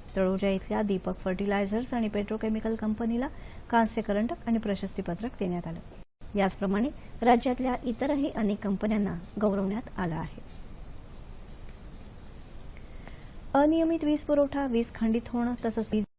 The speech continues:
जोडणी, वीज देयकं वेळेवर न मिळणं यासारख्या नागरिकांकडून प्राप्त होणाऱ्या तक्रारीवर तातडीनं कार्यवाही होण्यासाठी राबवण्यात येणाऱ्या जनसंवाद कार्यक्रमाची सुरुवात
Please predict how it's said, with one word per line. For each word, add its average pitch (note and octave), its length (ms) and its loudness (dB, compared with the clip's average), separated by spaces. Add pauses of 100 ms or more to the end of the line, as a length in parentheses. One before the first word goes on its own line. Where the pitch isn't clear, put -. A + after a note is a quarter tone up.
(140)
जोडणी, G#3 360 4
वीज G#3+ 280 0
देयकं G3+ 320 2
वेळेवर G3+ 320 2
न G3 140 2
मिळणं A#3 340 4
यासारख्या A3 580 0 (160)
नागरिकांकडून D4 680 2
प्राप्त A#3+ 320 0
होणाऱ्या A3 400 2
तक्रारीवर G#3 460 0 (160)
तातडीनं A3+ 440 2
कार्यवाही G3+ 480 2
होण्यासाठी G3+ 560 0
राबवण्यात G3 500 0
येणाऱ्या G3 340 0 (640)
जनसंवाद D#4 640 6
कार्यक्रमाची A3 560 2
सुरुवात F#3+ 360 0